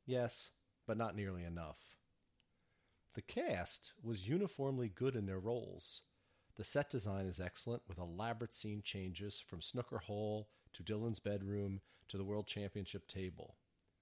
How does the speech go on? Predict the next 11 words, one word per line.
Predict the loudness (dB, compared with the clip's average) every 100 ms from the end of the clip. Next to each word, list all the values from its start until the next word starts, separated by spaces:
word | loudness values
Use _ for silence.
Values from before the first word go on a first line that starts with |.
| _ _ _ _ _ _ _
The | 0
actual | 4 4 2 -2
tournament | 0 2 2 0 -4
playing | 0 2 4
rounds | 2 0 -2 -2
are | -2
by | 0 0 -2 2
far | 6 8 6
the | 4
most | 0 -2
entertaining, | -4 -4 -6 -4 -2 -2 -4 -8